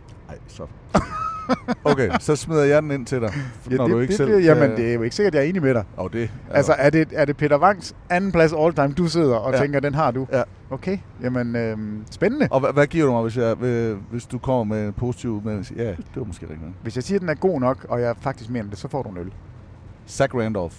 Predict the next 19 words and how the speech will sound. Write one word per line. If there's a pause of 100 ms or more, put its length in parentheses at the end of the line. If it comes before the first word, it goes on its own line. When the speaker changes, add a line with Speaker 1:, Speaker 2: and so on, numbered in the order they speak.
(1500)
Speaker 1:
Venstrehåndet. (260)
Tyk.
Speaker 2:
Scheisse,
den
var
god. (720)
Speaker 1:
Memphis.
Grit
and
Speaker 2:
Nej,
Speaker 1:
grind.
Speaker 2:
det
var
ikke
godt,
det
der. (220)
Speaker 1:
Ja. (580)
Tak.